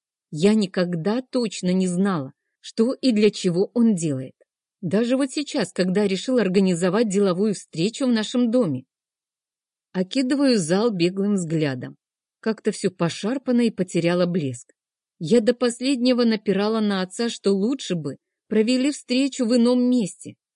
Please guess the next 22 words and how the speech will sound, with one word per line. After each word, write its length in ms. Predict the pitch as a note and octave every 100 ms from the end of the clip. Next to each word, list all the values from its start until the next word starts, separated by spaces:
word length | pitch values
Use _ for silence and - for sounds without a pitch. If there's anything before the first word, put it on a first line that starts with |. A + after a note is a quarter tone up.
| _
но 160 | F3+ G#3
он 160 | B3
настоял 520 | A#3+ - - D3+ D#3 F3
на 120 | F3+
своем. 520 | - F3 F3 C3+ B2+ _ _ _ _ _ _
Когда-то 500 | - D#3+ F3+ C4+ -
мой 240 | A3+ A#3+ A#3
отец 480 | G#3 G#3+ D4 D#4 -
начал 480 | E3 F3+ C4 C4 A#3+
свое 300 | - G#3 A#3
собственное 720 | - A3+ - - G3 G3 F#3+
дело 320 | F3 A#3+ B3
и 160 | G3 F#3
вел 240 | A3 B3+
его 340 | G#3 F#3+ A3
успешно 640 | - A#3 - A3+ B3 A3 G3+
долгие 420 | D#3+ G3 F#3 G3+
годы. 480 | F#3+ F3+ D#3+ C3+ C3 _ _ _ _ _ _ _
Но 160 | G#3+ C4+
в 60 |
один 440 | G3+ F3 A3+ A3+ D#3+
миг 240 | E3+ F3+